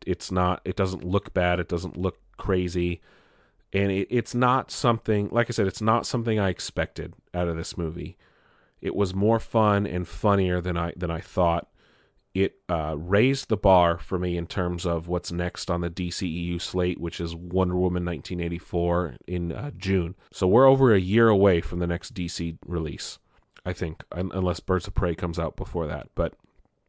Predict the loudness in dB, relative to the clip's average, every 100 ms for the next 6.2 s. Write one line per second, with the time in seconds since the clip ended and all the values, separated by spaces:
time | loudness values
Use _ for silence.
0 | -6 -2 -2 0 0 4 4 4 4 6
1 | 6 4 -2 -2 0 0 0 2 2 2
2 | 2 0 -2 -4 -6 -6 -4 -4 -6 -6
3 | -6 -6 -10 _ _ -2 0 2 2 4
4 | 4 4 2 0 0 0 -2 -2 0 2
5 | 2 0 0 0 2 -2 -2 0 2 2
6 | 0